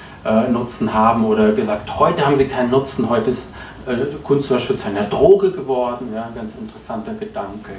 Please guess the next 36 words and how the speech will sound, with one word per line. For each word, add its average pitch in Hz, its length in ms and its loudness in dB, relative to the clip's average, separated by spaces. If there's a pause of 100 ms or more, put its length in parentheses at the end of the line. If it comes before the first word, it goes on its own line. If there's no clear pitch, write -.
(120)
ja, 107 60 -8
dass 110 200 -8
sie - 60 -10
früher 165 540 4
mal 147 140 2
nützlich 135 500 2
war, 120 60 0
aber 110 160 0
heute - 220 -4
vielleicht - 360 -10
nicht - 280 -10
mehr - 100 -14 (600)
und 104 160 -4
so 101 160 -4
weiter. - 360 -10 (520)
Darüber 165 380 8
möchte 156 260 -2
ich - 140 -6
aber 135 280 2 (220)
kurz - 220 -4
hinweggehen, - 460 4
vielleicht - 220 -4
können 127 140 -4
wir 120 60 -2
es 113 100 -6
in 110 100 -2
der 107 80 2
Diskussion 143 640 0
machen 160 260 2
und 139 160 -2
jetzt 147 220 -2
noch 143 300 -2
auf - 180 -2
den 123 140 0
Punkt 190 320 -4
kommen, 139 200 0